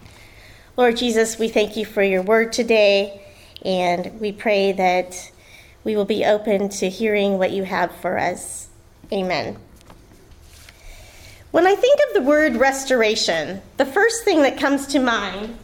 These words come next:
is the store Restoration Hardware, or all of the home improvement shows on T V. Last summer, my parents helped me rebuild my front porch. It was rotting after twenty years of existence.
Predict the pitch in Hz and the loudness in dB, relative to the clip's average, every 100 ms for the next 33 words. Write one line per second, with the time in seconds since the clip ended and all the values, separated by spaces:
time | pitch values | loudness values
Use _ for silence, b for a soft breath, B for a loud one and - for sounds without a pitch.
0 | - B B B B B B B - 262 | -20 B B B B B B B -2 -2
1 | 269 269 - 294 269 262 262 269 269 247 | 0 -4 0 2 6 6 4 2 -4 -2
2 | 269 277 - 269 247 - 247 254 220 220 | 0 0 0 2 2 2 0 2 0 0
3 | 175 165 110 117 - - - - 247 226 | 0 2 2 -2 -8 -20 -6 2 2 4
4 | 262 262 240 247 262 262 240 214 - 269 | 2 2 2 2 4 4 2 0 0 0
5 | 240 220 - - 226 180 151 180 - 208 | 2 0 0 -2 2 2 0 -4 -4 -2
6 | 208 - 240 214 196 147 170 - - - | -2 -2 -2 0 -2 -2 -8 -14 -20 -20
7 | B 220 B B B B B B - - | B -20 B B B B B B -6 0
8 | 311 415 - 349 294 240 226 214 214 233 | 2 0 0 0 2 4 4 4 0 2
9 | 269 277 285 - 294 269 269 262 240 233 | 2 4 2 0 -2 0 2 4 4 2
10 | 254 233 240 233 226 202 - 208 208 233 | 0 4 4 4 2 -2 0 0 0 0
11 | 147 92 - - - b b b b b | 2 0 -4 -8 -8 b b b b b
12 | 330 330 302 226 233 240 254 247 214 226 | 2 4 2 2 2 4 2 2 0 -2
13 | 214 208 277 262 262 233 208 185 196 190 | -4 -2 2 4 4 4 4 4 2 0
14 | 214 208 196 214 220 - 156 101 - - | 0 0 0 -2 -2 -4 -6 -6 -10 -14
15 | - | -14